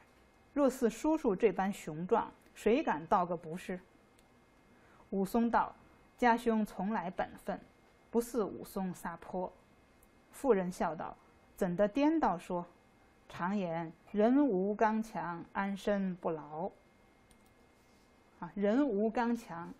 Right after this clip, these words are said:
安身不牢。”这是一句俗语。啊，俗语也是有地方特色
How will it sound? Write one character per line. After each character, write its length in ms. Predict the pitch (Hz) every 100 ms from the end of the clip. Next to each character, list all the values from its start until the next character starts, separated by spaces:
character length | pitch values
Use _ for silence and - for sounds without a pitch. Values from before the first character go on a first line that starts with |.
| _
安 180 | 202 202
身 260 | - 208
不 160 | 202 190
牢。” 300 | 170 87 113 - _ _ _ _ _ -
这 120 | 226
是 120 | 214
一 80 | 196
句 120 | 233
俗 280 | 226 - 233
语。 160 | 247 - _ - _ _ _ _ - _ _ _
啊， 100 | 185
俗 240 | - 247
语 140 | 311 208
也 140 | 180
是 140 | 160 214
有 100 | 180
地 160 | 196
方 180 | 190 202
特 200 | 196 185
色 160 | 185